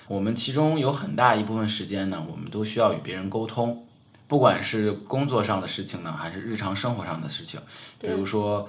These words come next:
Speaker 1: 我们经常会有一些电话呀，或者现在其实大家都非常已经融入我们生活中的微信啊。
Speaker 2: 嗯。
Speaker 1: 所以其实我们会发现，有的时候并不是因为你没有时间，而是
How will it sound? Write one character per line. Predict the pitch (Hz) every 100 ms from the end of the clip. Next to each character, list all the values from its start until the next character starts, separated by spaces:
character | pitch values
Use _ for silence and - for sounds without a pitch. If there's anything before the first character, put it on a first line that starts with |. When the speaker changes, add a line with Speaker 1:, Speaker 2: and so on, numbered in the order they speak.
| -
Speaker 1:
我 | 87
们 | 90 87
经 | 120
常 | 113 98
会 | 117
有 | 95
一 | 85
些 | 98
电 | 110 110
话 | 117 117
呀， | 101 95 - - _ -
或 | 120
者 | 104
现 | 117 117
在 | 110
其 | 107 104
实 | 107
大 | 107
家 | 107 107
都 | 107 117
非 | 113 120
常 | 113 98 95 101
已 | 90
经 | 82 98 98
融 | 98 98
入 | 107
我 | 87
们 | 85
生 | 113 107
活 | 101
中 | 107
的 | 101
微 | 110
信 | 113 135 113
啊。 | 92 - -
Speaker 2:
嗯。 | 226 220 214 - - -
Speaker 1:
所 | - 151
以 | 175 123 - - -
其 | - 160
实 | 147 143 147
我 | 110
们 | 101
会 | 107 151
发 | 156
现， | 156 151
有 | 110 90
的 | 131
时 | 131
候 | 139 151
并 | 180 151
不 | 127
是 | 135 143
因 | 151
为 | 151
你 | 120
没 | 113
有 | 120
时 | 92 - 101
间， | 127 131 131 - _ -
而 | 107 131
是 | 143 160